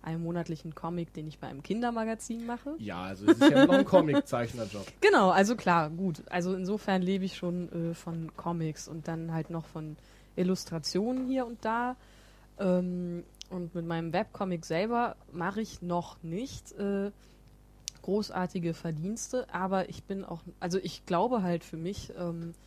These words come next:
Speaker 1: dass diese Phase jetzt erst anfängt, wo ich halt an Merchandising zum Beispiel denken kann, wenn nicht noch ein bisschen, also wenn das nicht, sogar nicht jetzt noch ein bisschen früh ist.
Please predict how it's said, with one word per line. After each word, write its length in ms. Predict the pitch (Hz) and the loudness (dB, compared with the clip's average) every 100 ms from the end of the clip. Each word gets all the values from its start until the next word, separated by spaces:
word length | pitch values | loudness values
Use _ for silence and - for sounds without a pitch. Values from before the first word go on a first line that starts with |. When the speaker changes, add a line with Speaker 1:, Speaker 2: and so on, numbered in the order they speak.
| - - - - | -20 -20 -20 -10
Speaker 1:
dass 180 | 180 170 | -8 -6
diese 220 | - 170 | -6 -6
Phase 640 | 165 160 175 208 202 196 202 | -6 -4 -4 -2 -2 -4 -4
jetzt 320 | 165 180 - | -4 -6 -6
erst 300 | - 170 - | -8 -8 -6
anfängt, 560 | 156 185 185 190 185 180 - | -8 -8 -8 -6 -6 -6 -4
wo 80 | |
ich 180 | 170 - | -4 -4
halt 140 | 170 160 | -6 -6
an 160 | 156 | -6
Merchandising 880 | 160 190 - 175 160 156 156 151 151 - | -4 -4 -6 -6 -4 -6 -6 -10 -12 -12
zum 180 | 170 | -6
Beispiel 400 | 151 151 151 - | -2 -2 -4 -6
denken 340 | 160 156 151 175 | -6 -8 -8 -12
kann, 360 | - 180 208 - - - - - - | -6 -6 -6 -10 -20 -20 -20 -20 -2
wenn 160 | 185 233 | 0 2
nicht 160 | 220 | 0
noch 140 | 202 185 | 0 2
ein 80 | 190 | 2
bisschen, 600 | 208 - 180 165 147 147 - - | 2 0 -2 -2 -6 -12 -20 -12
also 180 | - 170 | -6 0
wenn 140 | 180 208 | 0 0
das 160 | 185 | 0
nicht, 160 | 185 180 | -2 -2
sogar 220 | 180 185 | 0 0
nicht 180 | 180 - | 0 -4
jetzt 220 | 180 - | -6 -6
noch 160 | 208 - | -8 -8
ein 80 | 151 | -10
bisschen 280 | 151 147 | -8 -8
früh 280 | 143 - 156 | -10 -6 -6
ist. 300 | 170 214 - | -4 -6 -10